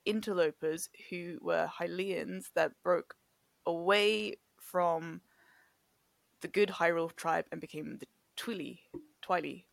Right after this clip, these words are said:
Twili in P-, Twilight Princess. And the reason people are wondering if the Zonai and the Twili Twilight are the same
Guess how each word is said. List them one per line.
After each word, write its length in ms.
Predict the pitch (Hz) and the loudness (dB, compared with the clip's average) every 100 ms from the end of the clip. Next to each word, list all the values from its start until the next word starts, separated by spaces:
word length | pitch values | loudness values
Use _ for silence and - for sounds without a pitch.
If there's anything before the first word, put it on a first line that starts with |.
| _ _ _ | _ _ _
Twili 300 | - 180 185 - | -12 -10 -8 -8
in 120 | 170 | -10
P-, 60 | - - | -12 -10
Twilight 280 | - 175 160 | 0 2 2
Princess. 560 | 180 - - - - - _ - _ _ _ _ _ _ _ - | -4 -6 -6 -6 -10 -14 _ -20 _ _ _ _ _ _ _ -2
And 100 | 180 | 0
the 60 | 185 | 2
reason 280 | 240 233 | 2 2
people 200 | 226 202 | 0 4
are 60 | 196 | 6
wondering 240 | 190 180 | 4 2
if 100 | 175 | -2
the 60 | 185 | -4
Zonai 440 | 175 180 180 180 | 6 6 6 4
and 140 | 160 170 | 2 -2
the 40 | |
Twili 460 | - 175 170 170 180 | -6 -6 -6 -8 -6
Twilight 360 | - 170 170 - | 0 2 4 2
are 100 | 165 | 0
the 60 | |
same 400 | - 170 170 165 | -2 -2 -4 -8